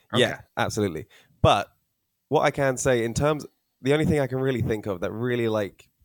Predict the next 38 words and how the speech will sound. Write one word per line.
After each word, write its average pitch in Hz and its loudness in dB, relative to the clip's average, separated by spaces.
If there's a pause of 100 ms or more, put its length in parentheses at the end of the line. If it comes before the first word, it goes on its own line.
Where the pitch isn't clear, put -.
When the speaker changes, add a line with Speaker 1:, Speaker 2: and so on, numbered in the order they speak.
(100)
Speaker 2:
puts - -4
me 110 -2
off, - -4 (180)
nothing 185 0
can 147 0
really 127 2
put - -4
me 95 -6
off 95 -6
of - -16
food, 90 -2 (680)
but 101 2 (960)
what 131 0
I 156 0
absolutely 123 0
hate 107 0
is 98 -6
walking 113 0
by 113 2
those 113 0
fish - -4
markets - -4 (640)
and 120 0
it 113 -4
just 123 -4
absolutely 117 -2
stinks - -6 (100)
of 110 -2
fish. - -4 (320)
I 123 -2
just 120 -2
find 160 4
that 170 4
Speaker 1:
Mm. 139 2
Speaker 2:
absolutely 107 -2
gross. 113 0 (360)
I 147 4
love, 170 0